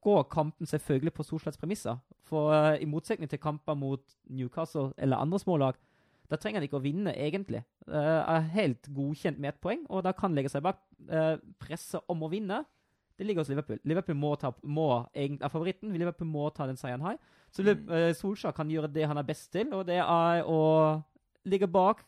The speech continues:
Speaker 1: være organisert i defensiven, og spille på kontringer. Det er, det er jo egentlig forholdsvis primitiv fotball, det er forholdsvis primitiv taktikk. Han gjør riktig nok en veldig god jobb med den taktikken han har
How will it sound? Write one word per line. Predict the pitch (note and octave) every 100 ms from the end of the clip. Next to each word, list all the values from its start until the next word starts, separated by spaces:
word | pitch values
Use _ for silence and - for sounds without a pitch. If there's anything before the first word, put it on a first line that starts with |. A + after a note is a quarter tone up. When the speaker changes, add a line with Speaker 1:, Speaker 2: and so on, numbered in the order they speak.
| -
Speaker 1:
være | - F3 F3 -
organisert | F#3 E3+ F3 - E3+ -
i | D3+
defensiven, | D3+ F3+ D#3+ D3 G3+ - - _ _ _
og |
spille | - F3+
på | F#3
kontringer. | D3 D3 D3+ B2
Det | C3+ -
er, | - F3 C3+ C3+ C#3 - _ D#3
det | D#3
er | F3+
jo | D#3+ -
egentlig | C3 D#3 F3+ C3 -
forholdsvis | C3+ C#3+ D3+ -
primitiv | - E3 -
fotball, | - C#3+ - A#2+
det | A#2
er |
forholdsvis | D#3 - _
primitiv | - D3 D#3+ D3+
taktikk. | C3 - - _ _ _ -
Han | F3+
gjør | F#3+ A3 B2 -
riktig | D3 D3+ F#3
nok | F3+ -
en | C#3
veldig | C#3+ D3
god | D3 E3
jobb | F#3 C3
med | C3
den | C3 C3
taktikken | D#3 - B2
han |
har | C#3